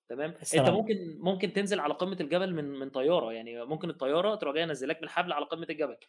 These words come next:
Speaker 1: مش
Speaker 2: بس
Speaker 1: هتبقى
Speaker 2: ما راح
Speaker 1: مبسوط.
Speaker 2: تستمتع
Speaker 1: هو
Speaker 2: نفس
Speaker 1: يا
Speaker 2: ما
Speaker 1: دوب
Speaker 2: تستمتع
Speaker 1: إيه،
Speaker 2: يعني.
Speaker 1: آه، ه-، هت-، هتاخد صورة كده إن أنت فوق الجبل وخلاص، لكن لو جربت تطلع الجبل بنفسك، تمام؟
Speaker 2: إيه.
Speaker 1: هتلاقي إن ال-،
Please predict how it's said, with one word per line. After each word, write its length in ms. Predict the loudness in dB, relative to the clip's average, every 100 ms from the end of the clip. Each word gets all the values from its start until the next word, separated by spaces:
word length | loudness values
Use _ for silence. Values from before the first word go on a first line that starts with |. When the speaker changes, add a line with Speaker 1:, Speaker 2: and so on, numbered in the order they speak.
| _ -12
Speaker 1:
مش 140 | -4
Speaker 2:
بس 60 | -2
Speaker 1:
هتبقى 140 | 4
Speaker 2:
ما 60 | 4
راح 80 | 4
Speaker 1:
مبسوط. 140 | 0
Speaker 2:
تستمتع 420 | 0 -2 -2 -8 -10 _ _ _ 4
Speaker 1:
هو 120 | 6
Speaker 2:
نفس 120 | 8
Speaker 1:
يا 60 | 8
Speaker 2:
ما 80 |
Speaker 1:
دوب 80 | 4
Speaker 2:
تستمتع 180 | 4 0
Speaker 1:
إيه، 160 | 0 -2
Speaker 2:
يعني. 200 | 0 0
Speaker 1:
آه، 280 | 0 0
ه-، 300 | 0 0 0
هت-، 120 | 0 0
هتاخد 360 | 0 -2 -2
صورة 200 | -2 -2
كده 160 | -2 -2
إن 80 | -4
أنت 120 | -6
فوق 140 | -6
الجبل 240 | -4 -2 -2
وخلاص، 340 | -4 -6 -6
لكن 160 | -10 -2
لو 280 | 0 0 0
جربت 360 | 0 2 2
تطلع 300 | -2 -6 -4
الجبل 320 | -2 0 0 0
بنفسك، 440 | -2 -6 -8 -12 _ _ _ _ _ _ _ _
تمام؟ 420 | -10 -8 -8 -10 _ _ _ _ -2
Speaker 2:
إيه. 160 | 4 6
Speaker 1:
هتلاقي 220 | 6 4
إن 180 | 0 0
ال-، 540 | -2 -2 -4 -6 -4